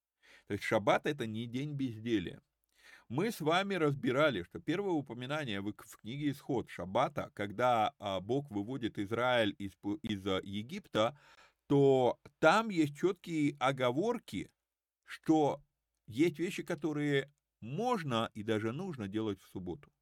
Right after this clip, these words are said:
То есть суббота — это не день безделья, это день покоя, но это не день безделья, это разные вещи, окей? Вот.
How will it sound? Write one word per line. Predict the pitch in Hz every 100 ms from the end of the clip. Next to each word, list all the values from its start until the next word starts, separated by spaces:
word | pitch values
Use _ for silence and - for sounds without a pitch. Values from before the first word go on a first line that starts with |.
| _
То | -
есть | -
суббота — | - 117 131 392 - 196 -
это | 135 147 160
не | 147 135
день | 113 147 143
безделья, | 127 120 107 107 160 185 135 87 - _ _ _ _ _ _ -
это | 90 101
день | 101 107
покоя, | 95 92 - - 220 233 95 - _ _ _
но | 101
это | 101 127
не | 117
день | 113 127
безделья, | 120 127 131 123 87 -
это | -
разные | 104 117 110 107
вещи, | 98 - - _ -
окей? | 104 143 165 _ - - -
Вот. | - 143 117